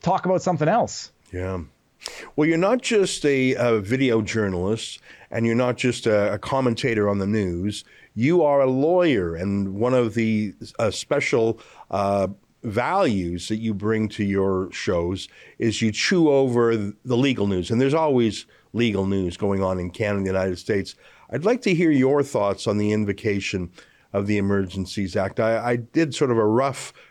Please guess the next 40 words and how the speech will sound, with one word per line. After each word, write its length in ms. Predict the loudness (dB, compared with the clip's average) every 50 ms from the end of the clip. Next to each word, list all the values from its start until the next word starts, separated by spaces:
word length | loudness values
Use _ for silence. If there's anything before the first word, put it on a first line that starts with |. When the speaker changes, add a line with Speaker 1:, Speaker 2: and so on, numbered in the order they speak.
| _ _ -2
Speaker 2:
run 320 | 0 0 2 2 2 0
through 300 | 0 0 0 2 2 2
of 100 | 2 0
some 180 | -2 -2 0 2
of 80 | 2
the 60 | 0 0
problems 640 | 0 0 0 2 2 0 0 -2 -4 -6 -10 -14 -14 -10
on 180 | -6 -4 -2 0
yesterday's 440 | 0 0 -2 -2 -2 0 0 0
show, 260 | -2 -2 0 0 2 2
but, 240 | 0 -2 -2 -4 -10 -20 -20 -20 -20 -20 _ _ -6
uh, 180 | -4 -4 -4 -2
I'm 160 | -2 -2 0
guessing 340 | 0 0 -2 -2 0 0 2
you've 200 | 2 2 2 2
gone 240 | 0 0 0 0 -2
through 220 | -2 0 2 2
it 80 | 2 0 -4 _ _ _ _ _ _ _ _
more 180 | 0 0 2
meticulous 800 | 2 2 0 -2 -2 -4 -4 -4 0 0 2 2 2 2 0 -2
than 340 | -4 -4 -2 -2 -4 -8 -8
me. 460 | -8 -6 -6 -6 -6 -8 -8 -10 -12 -12 _ -20 -20 -20 -20 _ _ _ _ _ _ -4
Uh, 220 | -2 0 0 -2 -2 -4
what? 500 | -2 -2 0 0 -2 -4 -10 -8 -6 -4
Give 160 | -2 -2 -2
me 100 | 0 0
your 320 | 0 2 2 4 4 4 4
reaction 800 | 4 2 2 2 2 0 -2 -2 -4 -2 0 0 0 0 0 0
to 100 | -2 0
the 180 | 0 2 2 0
invocation 680 | 0 0 -2 -2 -2 -2 -2 0 -2 -2 -4 -2 0
of 220 | 0 0 -2 -4 -10 _ -20 _ _ _
the 100 | -2 0
modern 460 | 2 2 2 2 2 2 2 2 2 2
version 360 | 2 2 0 0 0 -2 -2
of 60 | 0
the 60 | 0
War 160 | 0 2 2
Measures 400 | 2 0 -2 -2 -4 -8 -12 -14
Act. 300 | -14 -16 -18 _ _ _